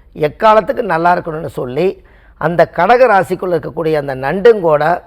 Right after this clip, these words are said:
அது தியாகம் செய்து தான் தன் குழந்தைகளை பிழைக்க வைக்குது. அதிலிருந்து பிறந்த நட்சத்திரம் தான் பூச நட்சத்திரம் கடகராசி. அப்ப கடகத்துல யாராவது பிறந்தா, அந்த காலத்துல ஒரு பாட்டு உண்டு, "கற்கடகம்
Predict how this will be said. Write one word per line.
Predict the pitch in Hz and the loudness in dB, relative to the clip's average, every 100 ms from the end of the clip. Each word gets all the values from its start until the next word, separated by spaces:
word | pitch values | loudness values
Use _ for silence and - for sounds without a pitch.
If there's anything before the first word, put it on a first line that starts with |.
| - _ _ - | -16 _ _ -8
அது | 143 160 | -2 -2
தியாகம் | - 180 214 247 233 | 0 2 4 4 2
செய்து | - 180 170 | -2 -4 -2
தான் | 156 160 147 - - | 0 0 -2 -8 -4
தன் | 151 151 | -2 -2
குழந்தைகளை | 165 180 214 185 165 | 0 0 2 0 -2
பிழைக்க | 160 139 139 151 | -2 -4 -6 -8
வைக்குது. | 107 113 - - _ _ - | -10 -10 -12 -16 _ _ -10
அதிலிருந்து | - 165 240 240 262 320 262 | -2 2 6 6 6 4 0
பிறந்த | 185 175 170 | 0 0 -2
நட்சத்திரம் | 151 - 175 160 127 | -6 -6 -4 -2 -2
தான் | 131 135 - - - - - _ _ _ | -2 -4 -4 -14 -20 -20 -20 _ _ _
பூச | - 240 262 240 | -6 -4 0 0
நட்சத்திரம் | 185 - 156 - 185 - - | 0 -4 -4 -4 -6 -10 -10
கடகராசி. | 127 110 104 - - - _ _ - _ | -8 -8 -10 -14 -20 -20 _ _ -20 _
அப்ப | 170 165 175 - | -4 -2 -2 2
கடகத்துல | 170 277 349 277 247 | 0 2 -2 0 2
யாராவது | 190 160 185 226 - 151 | 2 2 2 0 -2 -2
பிறந்தா, | 147 143 175 - - - - | 0 0 0 -2 -12 -20 -16
அந்த | 127 143 - | -6 -4 0
காலத்துல | 180 220 226 | 0 0 0
ஒரு | 196 151 | 0 -2
பாட்டு | 175 170 - 175 | 0 -2 -2 -6
உண்டு, | 135 135 - _ _ _ _ - | -8 -14 -18 _ _ _ _ -2
"கற்கடகம் | 185 160 220 220 240 | -2 2 2 4 4